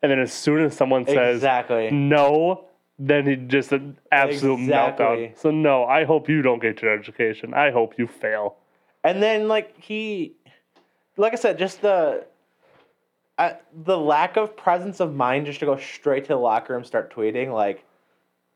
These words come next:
Speaker 2: is hysterical to me.
Speaker 1: Could you ever imagine, uh, like, obviously we don't play for Ohio State, right?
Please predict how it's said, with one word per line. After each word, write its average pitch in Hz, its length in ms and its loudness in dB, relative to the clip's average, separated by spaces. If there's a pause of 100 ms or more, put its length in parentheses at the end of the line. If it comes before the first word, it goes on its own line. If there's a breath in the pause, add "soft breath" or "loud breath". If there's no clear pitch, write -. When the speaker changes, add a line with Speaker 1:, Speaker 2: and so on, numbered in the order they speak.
(800)
Speaker 2:
is 165 140 0
hysterical 139 680 -2
to 170 80 -2
me. 190 280 -2 (640)
Speaker 1:
Could 151 240 -2
you 247 180 0
ever 156 240 2
imagine, 117 800 -2 (1900)
uh, 196 120 2
like, 180 140 4
obviously 151 440 2
we 135 80 2
don't 120 140 0
play 113 140 2
for 117 120 0
Ohio 110 160 0
State, 120 260 -4
right? 120 240 0